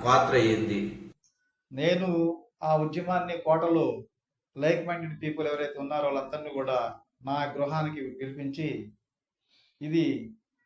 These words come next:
Speaker 2: చాలా విరుద్ధంగా ఉంది, రాజ్యాంగ విరుద్ధంగా ఉంది, దీన్ని మనం చూస్తూ ఉంటే ఇంకా చాలా కొన్ని ప్రమాదాలు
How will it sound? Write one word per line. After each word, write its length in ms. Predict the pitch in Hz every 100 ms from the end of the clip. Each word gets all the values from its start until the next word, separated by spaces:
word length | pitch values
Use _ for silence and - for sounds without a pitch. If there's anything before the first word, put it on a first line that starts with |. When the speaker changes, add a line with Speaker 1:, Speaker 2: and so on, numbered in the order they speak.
| _ _ _ 143
Speaker 2:
చాలా 200 | 143 143
విరుద్ధంగా 560 | 139 156 160 160 156
ఉంది, 340 | 147 143 143 135
రాజ్యాంగ 480 | 135 139 151 151 139
విరుద్ధంగా 560 | 135 139 139 135 131 127
ఉంది, 480 | 123 131 127 117 _ _ _ _ 117
దీన్ని 320 | 147 156 151
మనం 280 | 147 139 135 160
చూస్తూ 260 | 156 160
ఉంటే 560 | 147 139 156 135 - - _ _ _ _ _ 135
ఇంకా 280 | 123 160 160
చాలా 160 | 151 151
కొన్ని 260 | 143 156
ప్రమాదాలు 800 | 143 139 147 143 143 131 113 -